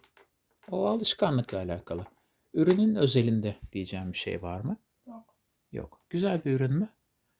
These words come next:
Speaker 1: Makul bir ürün olduğunu düşünmektesin. Malzeme kalitesine, sarsıntısına,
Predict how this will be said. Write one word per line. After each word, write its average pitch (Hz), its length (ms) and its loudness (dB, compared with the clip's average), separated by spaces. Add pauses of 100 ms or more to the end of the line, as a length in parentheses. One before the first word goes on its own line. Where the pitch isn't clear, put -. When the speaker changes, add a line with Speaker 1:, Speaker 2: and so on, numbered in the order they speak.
(1160)
Speaker 1:
Makul 135 400 2
bir 113 160 4
ürün 104 100 -2
olduğunu 98 320 -4
düşünmektesin. 107 800 -6
Malzeme 135 400 2
kalitesine, 127 640 -6 (560)
sarsıntısına, 117 1040 -4